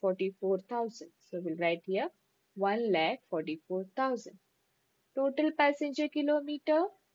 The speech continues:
how we'll get this amount? We have already solved four problems on this topic, that is calculation of total passenger kilometer.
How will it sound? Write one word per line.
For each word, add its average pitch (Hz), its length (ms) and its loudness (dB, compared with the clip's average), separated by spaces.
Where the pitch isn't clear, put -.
how 254 140 2
we'll 277 180 0
get 269 220 2
this 277 180 -2
amount? 285 380 0
We 180 120 0
have 180 160 4
already 196 520 2
solved 233 480 2
four 269 300 6
problems 220 720 4
on 202 220 0
this 214 240 -2
topic, 196 460 2
that 185 140 0
is 196 220 -2
calculation 226 840 2
of 254 160 2
total 196 440 2
passenger 196 640 0
kilometer. 190 840 0